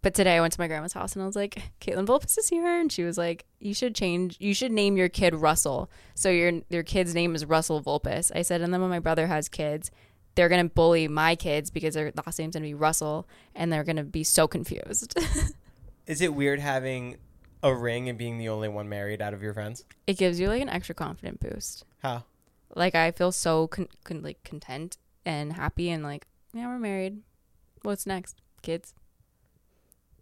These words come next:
Speaker 1: Yeah. Feels cool. Do you feel, like, powerful?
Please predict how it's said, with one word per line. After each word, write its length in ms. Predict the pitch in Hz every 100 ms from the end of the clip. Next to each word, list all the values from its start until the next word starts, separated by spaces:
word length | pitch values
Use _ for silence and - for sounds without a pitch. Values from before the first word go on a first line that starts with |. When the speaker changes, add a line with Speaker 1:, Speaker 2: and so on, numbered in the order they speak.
| _ _
Speaker 1:
Yeah. 320 | 135 120 113 - - - _ _ - _ _ _ _ _ _ _ -
Feels 200 | 180 160
cool. 220 | - 160
Do 60 | 156
you 60 |
feel, 140 | - 175
like, 180 | 175 -
powerful? 500 | - 165 - 208